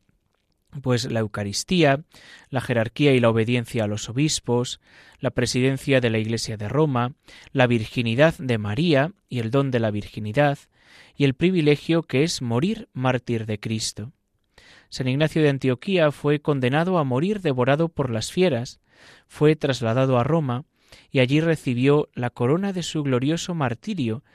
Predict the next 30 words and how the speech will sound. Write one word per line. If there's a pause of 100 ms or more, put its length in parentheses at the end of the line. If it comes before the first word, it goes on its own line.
(240)
el
año
ciento
siete, (360)
en
tiempos
del
emperador
Trajano. (680)
En
su
viaje
a
Roma, (340)
escribió
siete
cartas
dirigidas (320)
a
varias
iglesias, (340)
en
las
que
trata
sabia
y
eruditamente
de
Cristo,